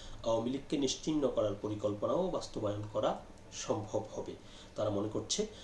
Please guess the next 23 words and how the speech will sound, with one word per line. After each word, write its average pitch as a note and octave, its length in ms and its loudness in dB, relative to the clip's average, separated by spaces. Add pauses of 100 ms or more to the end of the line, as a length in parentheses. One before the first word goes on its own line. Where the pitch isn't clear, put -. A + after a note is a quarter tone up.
(160)
জাতীয় C3+ 320 6
নির্বাচন B2+ 600 4
হলে D3 160 4
এবং C3 260 2
বিএনপির A#2 380 0
হাতে C3 240 -4
দেশ A#2+ 280 0 (100)
পরিচালনার G#2+ 540 0 (100)
ভার B2 240 -2 (300)
গেলে A#2 360 4 (380)
আওয়ামী A2 300 0
লীগ D#3 260 0
রাজনীতিতে G#2+ 680 0 (180)
পুনরায় C3+ 360 6 (140)
ফিরে B2 280 2 (500)
আসতে - 280 2
পারে। - 220 2 (280)
এই A2 100 -4
ধারণা G#2+ 340 0
থেকেই C3+ 400 -2
তারা - 200 4
সক্রিয় - 460 -2
বলে D3+ 240 4